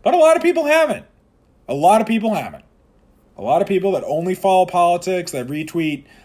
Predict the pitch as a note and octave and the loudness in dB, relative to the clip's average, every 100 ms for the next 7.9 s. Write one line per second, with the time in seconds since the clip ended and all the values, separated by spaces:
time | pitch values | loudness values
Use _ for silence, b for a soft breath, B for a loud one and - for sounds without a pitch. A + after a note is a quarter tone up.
0 | b _ C3+ D#3 D#3 B2+ A2 C#3+ C#3+ C#3 | b _ -8 -6 -6 -8 -6 -4 -2 0
1 | C#3 C#3 C#3 B2+ - D3+ D#3 D#3 B2+ - | 0 0 -2 -6 -8 -6 -4 -4 -6 -6
2 | C#3 C#3 C#3 C3+ C3 B2 B2 B2+ B2+ A#2+ | -4 -2 -2 -2 -2 -4 -6 -8 -8 -8
3 | B2+ C3+ C3+ C3+ C3 B2 B2 - A#2+ A#2 | -10 -8 -6 -4 -6 -6 -10 -10 -12 -12
4 | - D3 D3+ D3 G2+ G#2+ C3 B2 A2+ B2+ | -8 -8 -6 -10 -8 -8 -8 -8 -10 -10
5 | G2 D#2 - D3 C3+ - F#2 A#2+ A2+ F#2+ | -10 -14 -10 -8 -8 -10 -14 -14 -14 -16
6 | F#2 F#2 F2+ b b b A2 G2+ A2+ - | -16 -18 -20 b b b -14 -12 -12 -12
7 | A2+ G#2+ G#2 G2+ F2+ E2+ F#2+ F2 E2 | -10 -10 -10 -12 -14 -16 -16 -14 -16